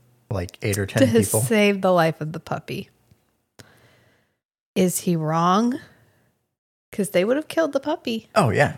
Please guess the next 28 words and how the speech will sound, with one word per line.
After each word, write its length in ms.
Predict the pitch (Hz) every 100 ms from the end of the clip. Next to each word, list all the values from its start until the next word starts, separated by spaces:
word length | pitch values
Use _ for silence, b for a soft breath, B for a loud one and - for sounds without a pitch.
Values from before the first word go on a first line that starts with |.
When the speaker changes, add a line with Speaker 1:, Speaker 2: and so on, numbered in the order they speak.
| -
Speaker 1:
absolutely. 560 | 123 - 127 156 - 113 _ _
Speaker 2:
Yeah. 240 | 220 185 143 -
What 180 | 214
I 160 | 220 226
love 240 | 254 202
is 160 | 190 180
how 440 | - 175 156 170
he's 380 | 202 - 226 220
so 340 | - - 190 226
sad 380 | - 170 165
about 240 | 180 165 139
killing 280 | - 170 170
all 100 | 151
these 220 | 151 147
sense 300 | - 156 -
offenders, 580 | 175 156 147 135 175 - -
Speaker 1:
<laughs> 100 | -
Speaker 2:
but 80 | 202
he 220 | - 247
straight 720 | - - - 233 220 214 208 208
up 240 | 185 -
murders 840 | 175 165 165 165 147 143 151 - - _ _ _ _ _ _ _ _ _ _ _ -
bunches 460 | 202 202 202 180
of 120 | 175
these 220 | 175 156 170
enforcers. 760 | 147 147 147 - 131 - -
Speaker 1:
No 160 | 107 110
remorse. 520 | 98 82 76 - -